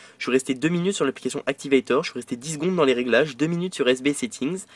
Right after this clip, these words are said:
dix secondes dans les photos, zéro sur, euh, AppStat, fait que je l'ai, c'est la première fois que je l'ouvre, puis je suis resté huit secondes sur Insomnia Pro et trois secondes sur YouTube.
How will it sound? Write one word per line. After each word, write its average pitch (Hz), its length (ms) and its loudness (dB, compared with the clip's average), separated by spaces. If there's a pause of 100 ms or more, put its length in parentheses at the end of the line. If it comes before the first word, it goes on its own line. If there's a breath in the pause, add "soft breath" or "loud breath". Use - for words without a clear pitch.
(260 loud breath)
dix 151 160 -6
secondes 180 240 -2
dans 175 80 4
les 139 100 6
photos, 135 600 0
zéro 143 360 2
sur, 127 280 0
euh, 113 200 6
AppStat, - 380 0
fait - 300 -20
que - 80 -18
je 117 80 -6
l'ai, 104 200 2
c'est - 120 -12
la 98 80 0
première 104 200 -4
fois 113 120 -2
que 113 60 -10
je 113 40 -8
l'ouvre, 139 240 -2
puis - 400 -20
je - 60 -10
suis - 100 -2
resté 135 220 -2
huit 156 160 -4
secondes 170 200 0
sur 143 140 0
Insomnia 135 400 2
Pro 175 300 2
et 135 80 -2
trois 160 180 0
secondes 156 240 -2
sur 180 180 -6
YouTube. 123 380 -4